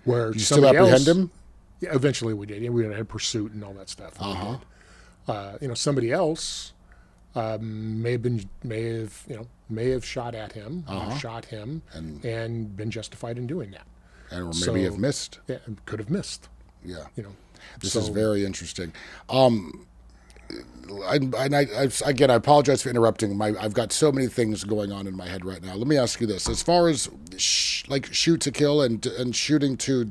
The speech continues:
Speaker 2: disarm somebody, what's the difference, and how come we don't hear about that backstory?
Speaker 1: Well, you know, you're, you're taught to, and you don't,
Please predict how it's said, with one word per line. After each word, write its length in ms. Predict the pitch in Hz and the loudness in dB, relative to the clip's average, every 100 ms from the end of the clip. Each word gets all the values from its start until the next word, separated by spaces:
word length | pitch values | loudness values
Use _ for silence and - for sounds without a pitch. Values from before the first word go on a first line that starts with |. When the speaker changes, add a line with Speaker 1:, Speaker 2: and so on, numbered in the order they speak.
| - | -2
Speaker 2:
disarm 480 | 135 123 139 139 147 | -2 0 2 2 0
somebody, 320 | - 110 110 | 0 0 0
what's 220 | 131 190 | 0 0
the 60 | 214 | 0
difference, 440 | 160 165 160 120 | 0 2 2 0
and 80 | 120 | -2
how 160 | 135 160 | 0 0
come 300 | - 170 156 | 0 0 0
we 120 | 143 | 0
don't 220 | 139 139 - _ - | 0 -4 -12 _ -20
hear 280 | - 143 143 | -8 -2 0
about 240 | 117 107 - 90 | 0 -4 -8 -8
that 200 | 113 - | -8 -6
backstory? 640 | 117 104 - 101 73 - - - - - - | -8 -8 -10 -10 -10 -14 -20 -20 -20 -20 0
Speaker 1:
Well, 360 | 143 147 139 - - | 4 4 2 -4 -6
you 80 | 135 | 0
know, 240 | 123 110 - | 0 0 -2
you're, 480 | 135 127 123 113 110 - 131 | 2 4 4 2 -2 -10 0
you're 240 | 123 113 | 2 2
taught 640 | - - - 156 143 - - _ - - - - - - | 0 -8 -8 -8 -10 -14 -18 _ -20 -20 -20 -20 -20 -10
to, 400 | - 127 117 113 | -4 0 2 2
and 160 | 139 127 | 0 2
you 60 | 135 | 4
don't, 240 | 151 117 | 4 2